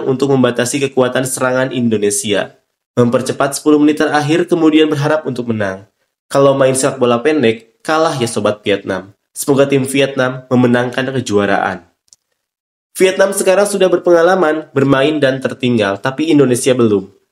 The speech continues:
Selama Indonesia tertinggal, maka akan kalah. Indonesia beruntung karena Thailand hanya menggunakan skuad C.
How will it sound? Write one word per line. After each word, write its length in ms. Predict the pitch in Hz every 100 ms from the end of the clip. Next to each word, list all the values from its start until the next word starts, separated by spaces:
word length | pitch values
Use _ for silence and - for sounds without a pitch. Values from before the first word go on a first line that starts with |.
| -
Selama 320 | - 135 127
Indonesia 400 | 127 120 117 123
tertinggal, 560 | 113 117 151 151 131 143
maka 320 | 160 156 135
akan 160 | 120 117
kalah. 340 | 101 92 87 _ _ _ _ _ _ _ _ _ _ -
Indonesia 480 | 139 135 127 139 123
beruntung 560 | 131 139 127 101 95
karena 240 | - 117 117
Thailand 400 | 113 110 117 123 -
hanya 240 | 143 139 143
menggunakan 560 | 131 113 107 107 117
skuad 560 | - - 147 147 147 -
C. 400 | 180 - -